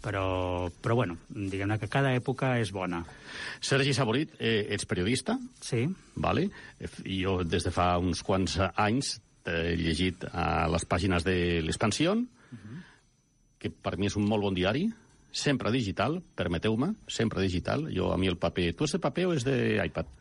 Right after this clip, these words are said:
Speaker 1: Jo sóc molt de paper.
Speaker 2: No em diguis això dirigint el
Speaker 1: Soc
Speaker 2: The New Barcelona
Speaker 1: soc
Speaker 2: Post.
Speaker 1: molt de paper, però diguem-ne que ja fa molts anys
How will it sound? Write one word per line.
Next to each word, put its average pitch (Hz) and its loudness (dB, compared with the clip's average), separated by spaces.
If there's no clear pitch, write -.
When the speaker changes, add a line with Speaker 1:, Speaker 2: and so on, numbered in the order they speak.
Speaker 1:
Jo 147 0
sóc 196 0
molt 139 2
de 123 2
paper. 92 -2
Speaker 2:
No 87 0
em 78 0
diguis 78 0
això 80 0
dirigint 78 0
el 78 2
Speaker 1:
Soc 80 0
Speaker 2:
The - 4
New 85 2
Barcelona 82 0
Speaker 1:
soc 123 0
Speaker 2:
Post. 117 2
Speaker 1:
molt 127 2
de 147 2
paper, 147 0
però 117 0
diguem-ne 107 -2
que 120 0
ja 110 2
fa 123 0
molts 127 2
anys 143 0